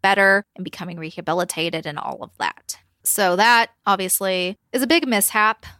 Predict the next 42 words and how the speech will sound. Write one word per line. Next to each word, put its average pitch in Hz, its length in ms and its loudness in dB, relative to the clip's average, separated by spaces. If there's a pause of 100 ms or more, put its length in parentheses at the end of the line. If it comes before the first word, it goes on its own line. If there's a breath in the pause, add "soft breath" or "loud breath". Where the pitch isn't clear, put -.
or 190 120 -6
a 180 60 -4
blip 190 380 -2
or 190 80 -2
just 180 200 -6
kinda 190 200 -4
like 180 200 -4
a 170 100 -4
fatal 165 480 -2
flaw. 160 420 2
That's, 165 440 0 (100)
again, 190 640 0
not 190 320 0
really, 196 520 -2 (340 loud breath)
it's 254 140 -8
one 320 100 2
of 330 40 0
those 311 140 2
things 233 200 0
that 220 80 2
it's, 208 120 -6
like, 185 160 -2
tough - 360 0
to 185 420 -2 (180)
put - 280 4
full 196 240 0
blame 180 320 -4
on 220 160 0
them 262 340 0
because 190 960 -2 (220)
they 269 100 4
thought - 280 2
they 277 100 0
were 302 100 -4
doing 320 220 -6
the 330 80 -2
right 311 180 -2
thing, 330 140 -8
I 330 100 -6
guess, 330 460 0
you 294 100 -4
know? 320 220 0